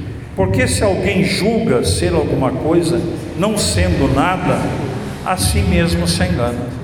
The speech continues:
Amém? Então, nós não somos nada, né? Primeira Coríntios oito dois diz assim, "Se alguém julga saber alguma coisa, com efeito não aprendeu ainda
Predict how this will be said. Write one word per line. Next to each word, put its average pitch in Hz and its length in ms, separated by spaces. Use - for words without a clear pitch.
Amém? 240 300
Então, 240 220
nós 185 440
não 208 100
somos 262 420
nada, 190 440
né? 170 300
Primeira 226 460
Coríntios 202 880
oito 214 400
dois - 260
diz - 60
assim, 190 260
"Se - 160
alguém 226 360
julga - 400
saber 180 420
alguma 175 340
coisa, 202 480
com 226 120
efeito 214 680
não 196 140
aprendeu 208 680
ainda 170 420